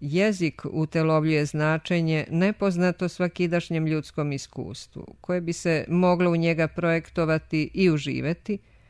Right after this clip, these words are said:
a čini se poznatim jer dopire iz dubina našeg kolektivno nesvesnog i arhetipskih naslaga čovekovog duha.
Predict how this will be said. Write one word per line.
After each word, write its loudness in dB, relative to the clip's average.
a 0
čini 2
se 2
poznatim -4
jer 0
dopire 2
iz -2
dubina 2
našeg -2
kolektivno 2
nesvesnog 0
i 2
arhetipskih -2
naslaga 0
čovekovog -2
duha. -2